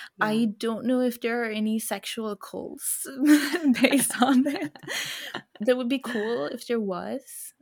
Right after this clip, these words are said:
Speaker 1: I would love to go.
Speaker 2: Well, you know,
Speaker 1: <laughs>
Speaker 2: that one was incest. That was, like, an incest, you know,
Speaker 1: Oh, yeah, that's true.
Speaker 2: um, yeah.
Speaker 1: It was a while ago since I saw it, but yeah, you're,
Speaker 2: Mm-hmm.
Speaker 1: you're right. A lot of sex, like, dripping
Speaker 2: Yeah.
Speaker 1: with sex.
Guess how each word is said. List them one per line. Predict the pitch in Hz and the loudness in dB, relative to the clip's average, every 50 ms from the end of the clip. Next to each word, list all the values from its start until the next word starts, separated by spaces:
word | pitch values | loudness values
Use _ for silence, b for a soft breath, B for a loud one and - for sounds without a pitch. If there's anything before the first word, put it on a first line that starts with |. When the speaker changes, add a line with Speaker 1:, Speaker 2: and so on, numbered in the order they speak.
| _ _ - | _ _ -6
Speaker 1:
I | - | -6
would | 196 202 190 196 | -4 -4 -2 0
love | 190 185 185 202 - | 0 0 0 0 -2
to | - 202 | -6 -6
go. | 190 185 170 170 175 185 226 294 330 330 B B B B B B _ - - | -2 -2 -2 0 0 0 0 0 -2 -4 B B B B B B _ -8 -6
Speaker 2:
Well, | - - - 208 | -2 0 2 4
you | - - - | 6 6 6
know, | - - | 6 6
Speaker 1:
<laughs> | |
Speaker 2:
that | - - 175 170 - 269 | 6 4 4 4 2 2
one | 339 359 359 302 | 0 0 0 0
was | 214 185 175 - | 0 -2 -4 -4
incest. | - 165 165 156 - - - - - - - - | -4 -4 -4 -4 -6 -6 -6 -6 -6 -6 -6 -6
That | 156 151 - - | -4 -4 -4 -4
was, | 220 220 208 208 - | -8 -10 -12 -10 -10
like, | 202 180 180 - | -10 -10 -8 -10
an | 170 170 | -10 -10
incest, | - - 151 160 156 - - - 170 156 151 151 151 - - - - - - - _ _ _ _ _ | -8 -8 -8 -8 -10 -10 -12 -10 -8 -8 -8 -8 -10 -12 -14 -14 -14 -16 -18 -20 _ _ _ _ _
you | - 175 170 | -12 -10 -8
know, | 156 147 143 185 190 190 190 | -6 -6 -6 -6 -6 -6 -6
Speaker 1:
Oh, | |
yeah, | 185 180 180 175 185 196 208 214 208 190 185 185 180 185 | -6 -6 -6 -6 -6 -6 -6 -6 -6 -8 -8 -10 -12 -14
that's | 202 - - - | -16 -16 -16 -16
true. | - - - 233 269 285 | -16 -16 -14 -12 -12 -12
Speaker 2:
um, | - - 147 147 - - 151 - _ - | -10 -10 -12 -12 -14 -16 -16 -18 _ -12
yeah. | 170 160 160 160 170 160 156 156 - _ B B B B | -10 -10 -8 -8 -10 -10 -12 -14 -18 _ B B B B
Speaker 1:
It | 208 | -4
was | 214 208 233 | -4 -2 -2
a | 220 | -2
while | 196 202 202 214 214 | 0 0 0 0 0
ago | 202 196 185 185 | 0 -2 -4 -6
since | - - 175 175 - 175 | -6 -8 -10 -10 -10 -10
I | |
saw | 170 - - 185 175 160 | -12 -10 -10 -8 -8 -8
it, | 147 - - - 214 - | -8 -8 -10 -12 -12 -12
but | 185 180 | -10 -10
yeah, | 180 185 185 180 170 165 160 165 - | -10 -10 -10 -10 -12 -12 -14 -10 -8
you're, | 175 170 156 165 160 156 156 | -8 -6 -6 -4 -4 -4 -6
Speaker 2:
Mm-hmm. | 156 156 | -6 -8
Speaker 1:
you're | 156 185 | -10 -10
right. | 185 190 190 190 180 175 - | -10 -10 -10 -10 -12 -12 -8
A | - 175 | -6 -2
lot | 175 190 220 220 - | 0 2 4 4 2
of | - | 2
sex, | - - - - - - - - - - - - - | -2 -6 -6 -8 -8 -8 -12 -14 -14 -14 -14 -12 -10
like, | - - - - _ _ - - _ - | -10 -12 -12 -12 _ _ -20 -20 _ -12
dripping | - 190 196 180 | -8 -6 -4 -2
Speaker 2:
Yeah. | 170 175 165 165 170 165 | -2 0 0 0 -2 -4
Speaker 1:
with | 156 | -8
sex. | - _ - - _ _ _ - - - - | -12 _ -20 -20 _ _ _ -20 -20 -20 -20